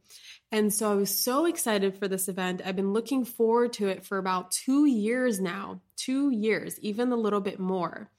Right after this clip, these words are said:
And now on the first day, this is all that's gonna be replaying in my head,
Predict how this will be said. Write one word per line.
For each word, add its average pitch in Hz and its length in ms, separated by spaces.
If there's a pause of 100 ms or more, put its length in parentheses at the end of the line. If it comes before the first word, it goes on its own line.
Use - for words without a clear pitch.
(600)
And 208 300
now 220 580 (460)
on 196 200
the 180 100
first 226 500
day, 185 540 (480)
this 190 300
is 180 200 (140)
all 233 540
that's 247 200
gonna 240 200
be 254 160
replaying 226 760
in 233 80
my 233 140
head, 185 440